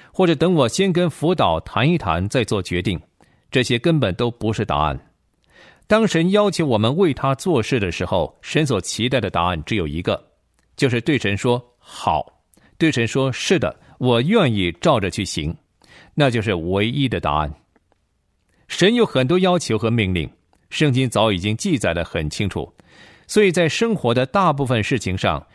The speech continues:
其实我们所要做的很简单，就是顺服，而不是去寻求神，不是祷告神，不是等候神。我们的回应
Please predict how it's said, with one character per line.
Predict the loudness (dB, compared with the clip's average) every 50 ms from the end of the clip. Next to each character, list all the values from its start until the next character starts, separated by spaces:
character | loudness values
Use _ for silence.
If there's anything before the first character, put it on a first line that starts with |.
| _ _ _
其 | -6 -2 0 0
实 | 2 2 0
我 | 0 0 0
们 | 0 0 0
所 | -2 -2 -2 0 0
要 | 2 0 0
做 | 0 0 0 0
的 | 0 -2 -4
很 | -4 -2 -2 0
简 | 0 -2 -2 -2
单， | -2 -2 -2 -2 -4 -10 _ _ _ _ _ _
就 | -2 0 0
是 | 0 0 -2
顺 | -4 -2 -2 0 0 0 -2
服， | -4 -6 -6 -6 -6 -6 -8 _ _ _ -20 -20 _ _ 2
而 | 2 2 2
不 | 2 0 -2
是 | 0 0 -2
去 | -2 -2 -4
寻 | -4 -4 -4 -2 -2 -2
求 | 0 -2 -4
神， | -4 -4 -4 -4 -4 -6 -8 _ _ _ _ _ _ _ _ _ _ _
不 | -2 0
是 | 0 0 0
祷 | 0 2 2 2 2
告 | 2 0 0
神， | 0 0 -2 -2 -4 -4 -6 _ _ _ _ _ _ _
不 | -4 -2
是 | -2 -2 -2
等 | -4 -2 -2 -2 -2
候 | 0 -2 -2 -2
神。 | -2 -4 -6 -6 -6 -10 _ _ _ _ _ -20 -20 -20 -20 -20 -20 _ _ 0
我 | 2 2
们 | 4 4
的 | 2 0
回 | 0 0 0 2
应 | 2 2 0 0 -2